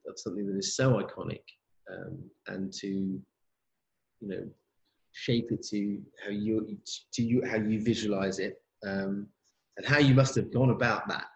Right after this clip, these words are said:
That must have taken a lot of time and a lot of detail to actually have sketched that out and just to sort of, "How am I gonna make this work? How, how's it gonna stand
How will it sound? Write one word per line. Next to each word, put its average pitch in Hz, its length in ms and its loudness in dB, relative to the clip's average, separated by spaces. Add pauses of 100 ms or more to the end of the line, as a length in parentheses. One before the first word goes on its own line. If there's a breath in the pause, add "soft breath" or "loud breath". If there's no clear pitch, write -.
(100)
That 92 120 -4
must 107 160 -6
have 120 80 -6
taken 101 560 -2 (360)
a - 20 0
lot 131 220 4
of 120 120 2
time 110 320 0
and - 20 0
a 104 160 0
lot 107 100 0
of - 40 -6
detail 104 380 -2
to 107 160 -4
actually 98 460 -4
have 95 120 -4 (520)
sketched - 500 -6
that 104 160 -2
out 104 260 -4
and 95 140 -8
just 107 220 -8
to 104 60 -10
sort 98 200 -6
of, 95 100 -8 (200)
"How - 60 -8
am 104 100 -8
I - 20 -8
gonna 98 140 -6
make 98 180 -4
this - 180 -12
work? 104 300 0
How, 101 160 -8 (120)
how's 107 140 -8
it 101 40 -10
gonna 98 100 -8
stand 95 360 -8